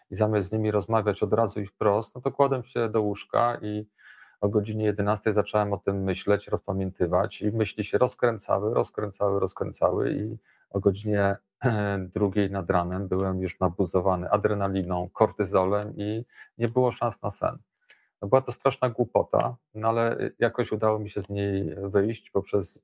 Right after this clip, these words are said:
i zmianę trybu życia, i zmianę, e, zmianę pracy, ale też pod-, no przez takie postanowienie, czyli kładę się do łóżka i chociaż jakieś myśli krążą, to ja po prostu mówię: „Okej, nie zaczynaj z tym.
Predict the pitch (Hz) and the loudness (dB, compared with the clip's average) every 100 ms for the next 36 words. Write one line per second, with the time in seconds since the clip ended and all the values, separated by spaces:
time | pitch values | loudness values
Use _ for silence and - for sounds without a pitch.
0 | _ - 131 123 120 113 110 104 104 87 | _ -2 0 0 0 0 -2 -4 -2 -2
1 | 87 - 95 95 95 90 101 95 92 92 | -4 0 0 0 -2 -2 -2 -2 0 0
2 | 85 90 90 85 98 92 - 92 87 - | 0 0 -2 -2 -4 -2 0 0 0 0
3 | 127 131 _ - _ _ _ _ 113 120 | 0 -2 _ -20 _ _ _ _ 0 0
4 | 131 135 - 123 - _ _ _ 151 151 | 0 -2 -2 -4 -6 _ _ _ -16 -12
5 | 151 156 143 117 147 131 135 143 - - | -6 -6 -6 -10 -4 -2 0 0 -2 -8
6 | _ 131 - 131 139 165 170 175 127 104 | _ 0 2 -2 -2 0 0 0 0 -2
7 | - 107 127 117 113 113 107 104 98 - | -6 -4 0 0 0 -2 -2 -2 -4 -2
8 | 113 120 110 - - 110 110 110 - 113 | 0 0 -2 -6 -8 -6 -4 -4 -4 -4
9 | - 110 - 104 95 123 110 107 - 107 | -4 -6 0 2 2 -2 0 -2 -2 -2
10 | 101 - 104 95 98 98 104 120 123 _ | -4 -2 -2 0 -2 0 0 0 -4 _
11 | _ _ - 98 107 - 101 92 85 85 | _ _ -2 2 2 2 0 0 -2 -4
12 | _ - - | _ -2 -2